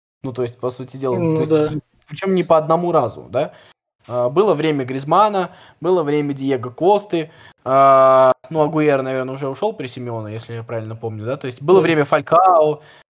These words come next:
Speaker 1: а, то есть вот и, э, эти времена постоянно менялись, и щас вот время Суареса, может быть, Феликс в конце концов заиграет.
Speaker 2: М.
Speaker 1: А, м-, мне кажется, что вот на совокупность, по совокупности всего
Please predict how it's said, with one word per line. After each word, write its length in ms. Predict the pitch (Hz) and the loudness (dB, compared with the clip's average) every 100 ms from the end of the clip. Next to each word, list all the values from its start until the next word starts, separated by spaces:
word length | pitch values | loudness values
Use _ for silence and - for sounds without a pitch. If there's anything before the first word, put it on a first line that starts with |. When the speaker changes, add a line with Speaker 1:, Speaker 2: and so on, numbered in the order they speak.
| - | -6
Speaker 1:
а, 320 | 135 135 135 | -2 0 0
то 80 | 135 | -4
есть 180 | 147 - | -14 -16
вот 260 | 151 143 139 131 | -16 -16 -16 -16
и, 340 | 165 170 165 - _ - | -12 -10 -10 -12 _ -12
э, 300 | 143 147 117 | -8 -6 -8
эти 400 | 113 160 170 147 | -8 -8 -6 -8
времена 340 | 143 160 175 | -8 -4 -4
постоянно 360 | 165 - 151 147 | -4 -6 -4 -4
менялись, 460 | 151 220 285 185 - - - - | -6 -4 -4 -6 -14 -20 -20 -12
и 760 | 143 143 139 135 131 131 131 127 | -6 -4 -4 -4 -6 -6 -8 -4
щас 200 | - 170 | -4 -4
вот 160 | 131 131 | -6 -2
время 240 | 147 143 | 0 0
Суареса, 520 | 127 143 175 175 160 135 | 0 4 4 4 -2 -6
может 240 | 139 139 | -6 -8
быть, 140 | 117 - | -14 -6
Феликс 400 | 170 185 156 - | 2 2 2 -8
в 40 | |
конце 260 | 147 139 - | -8 -8 -10
концов 300 | 139 135 123 | -10 -10 -6
заиграет. 480 | 127 123 123 120 - - - | -6 -2 -4 -4 -10 -16 -8
Speaker 2:
М. 200 | 180 143 | -8 -2
Speaker 1:
А, 360 | 127 123 127 131 | 0 2 2 0
м-, 120 | 139 - _ _ _ | -4 -10 _ _ _
мне 260 | 165 214 220 | -6 -2 0
кажется, 280 | 214 - | -2 -6
что 460 | 180 190 185 175 135 156 | -4 2 4 4 2 -2
вот 220 | 165 - _ _ | -6 -6 _ _
на 180 | 143 180 | -4 -4
совокупность, 800 | 180 190 190 240 - 175 151 - - | 0 0 0 -6 -8 -10 -10 -14 -10
по 80 | 180 | -6
совокупности 800 | 190 180 180 220 - 139 - 139 | 0 0 0 -10 -10 -12 -12 -14
всего 680 | - - 160 190 320 - | -12 -10 -4 2 0 0